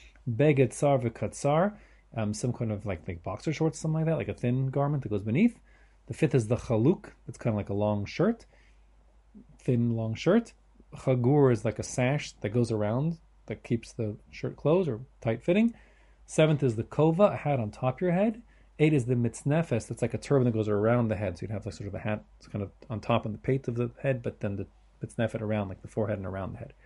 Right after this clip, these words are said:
Okay, um, number nine and ten are Minalim, those are shoes, one for left and one for right foot. Then eleven and twelve are Bate Shokayim, socks, again, one for left, one for right, or, or stockings.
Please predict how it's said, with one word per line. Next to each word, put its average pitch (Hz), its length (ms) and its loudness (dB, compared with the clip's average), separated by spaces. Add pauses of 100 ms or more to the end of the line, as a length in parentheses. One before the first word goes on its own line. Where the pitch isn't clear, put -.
(580)
Okay, 190 280 0 (320)
um, 113 240 0
number 120 300 4
nine 135 400 2
and 117 160 0
ten 170 280 0
are 120 120 -2
Minalim, 113 760 2
those 98 160 -2
are 90 100 -4
shoes, 143 360 2
one 104 160 -2
for 104 120 -10
left 101 240 -2
and 101 80 -10
one 98 120 -4
for - 100 -10
right 120 220 -2
foot. 226 240 -4 (360)
Then 120 160 0
eleven 113 340 4
and 98 120 -4
twelve 139 400 2
are 110 140 -4
Bate 110 420 0
Shokayim, 160 800 -2
socks, - 520 -2
again, 98 260 -8
one 92 140 -6
for 98 100 -6
left, 101 180 -2
one 98 120 -8
for 101 100 -8
right, 208 260 0 (500)
or, 92 220 -8
or 113 120 -10
stockings. 185 520 -4